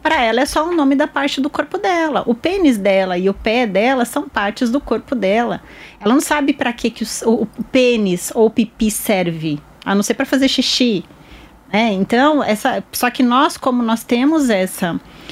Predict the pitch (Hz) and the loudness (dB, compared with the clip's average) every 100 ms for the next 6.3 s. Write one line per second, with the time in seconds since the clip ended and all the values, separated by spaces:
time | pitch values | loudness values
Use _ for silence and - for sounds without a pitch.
0 | - 190 190 - - 214 202 190 - 226 | -8 -2 -2 -2 -2 -2 0 -2 0 2
1 | 262 262 240 - 196 - - 190 175 175 | 4 4 2 -2 -4 -6 -2 0 0 0
2 | 175 - 190 185 - 180 - 180 - 185 | -4 -2 -2 -4 -8 -8 -8 -8 -6 -4
3 | 175 175 170 175 180 175 196 175 180 170 | -2 -2 0 0 0 0 0 0 -2 -4
4 | 170 - 170 160 185 262 320 - 240 226 | -6 -4 -4 -2 -2 -2 -2 -2 0 0
5 | 240 269 320 339 254 269 - 302 - 349 | 0 0 0 0 0 -2 -2 -4 -2 0
6 | 254 269 | 2 2